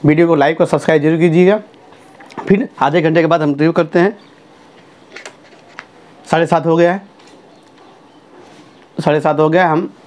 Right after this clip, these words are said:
आठ बजे इसका review करेंगे, ठीक है।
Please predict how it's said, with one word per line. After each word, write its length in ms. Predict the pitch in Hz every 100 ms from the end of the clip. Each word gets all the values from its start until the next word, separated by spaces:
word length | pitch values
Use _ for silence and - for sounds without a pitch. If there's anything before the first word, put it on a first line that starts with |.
| - - - - - - - - - - 151
आठ 140 | 156
बजे 200 | 147 143
इसका 200 | 139 196 254 - -
review 180 | 143 131
करेंगे, 340 | 117 117 123 - - - -
ठीक 120 | 202
है। 140 | 202